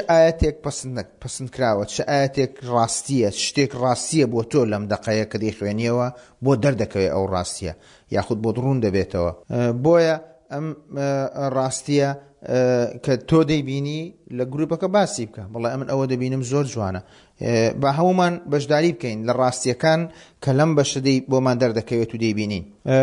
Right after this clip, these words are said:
با م-، منیش، ئێ، ئێ، ئێ، یەک یان دوان، ئێ، ڕاستی کە دەیبینم لەو بەشە، ئێ، بۆ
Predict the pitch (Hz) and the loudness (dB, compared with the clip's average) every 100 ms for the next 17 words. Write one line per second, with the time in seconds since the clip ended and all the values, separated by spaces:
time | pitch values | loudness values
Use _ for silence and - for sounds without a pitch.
0 | 139 147 160 165 165 151 151 165 190 180 | 2 2 0 0 -6 -12 -6 0 0 0
1 | - 151 165 160 156 151 156 147 143 143 | -4 0 2 4 2 0 0 2 2 2
2 | 143 143 - 123 - - 139 139 139 135 | 0 -2 -6 -12 -10 -4 0 2 4 4
3 | 135 127 135 147 156 151 151 147 147 151 | 2 0 2 2 2 2 0 2 2 2
4 | 143 143 - 139 139 139 143 - 165 151 | 2 -6 -4 0 2 2 2 0 0 2
5 | 143 135 139 139 135 131 127 - 135 131 | 2 2 0 2 4 4 2 0 -2 -4
6 | - _ - 127 127 127 | -18 _ -2 0 2 4